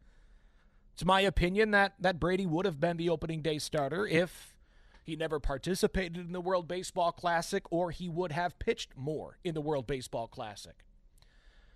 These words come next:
Uh, and yeah, I wanted to see Bobby Witt Junior get more plate appearances during the W B C, but I do believe that the experience he had inside that dugout, clubhouse,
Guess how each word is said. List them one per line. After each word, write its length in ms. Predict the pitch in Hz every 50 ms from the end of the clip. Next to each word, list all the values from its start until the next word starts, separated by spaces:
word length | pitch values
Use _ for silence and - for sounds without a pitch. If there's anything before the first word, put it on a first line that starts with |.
| - - - - - - - - - - - - -
Uh, 120 | - - - -
and 140 | - 208 226
yeah, 180 | 269 349 381 330 233
I 80 | 247
wanted 320 | 262 262 262 262 254 240 214
to 100 | 214 185
see 400 | - - 220 202 196 202 196 - _ _ _ _ - - - - _ - - - - - - - -
Bobby 240 | 202 196 196 208 202
Witt 180 | 208 202 180
Junior 380 | - - 202 202 208 220 220 208
get 260 | 151 180 202 196 190
more 280 | 180 190 196 202 190 185
plate 280 | - - 190 190 185
appearances 640 | 190 - - 175 180 185 196 196 - - 247 240 190
during 240 | - 190 190 190 180
the 80 | 175
W 320 | 160 175 175 185 175 175 170
B 220 | 139 190 185 180
C, 280 | - - - 208 233 311
but 200 | 294 262 226 214
I 100 | 196 196
do 300 | 165 127 175 196 214 185
believe 460 | 170 175 185 208 233 233 208 185 156
that 160 | 180 170 -
the 100 | 180 165
experience 680 | 160 - - - - 196 202 202 196 190 190 170 -
he 140 | - 190 175
had 260 | 139 165 180 190 196
inside 400 | 196 185 175 - 185 175 180 175
that 240 | 165 170 151 131 -
dugout, 520 | - 180 196 185 - 185 185 190 190 - -
clubhouse, 840 | - 185 185 190 - - 185 185 185 185 185 - - - - -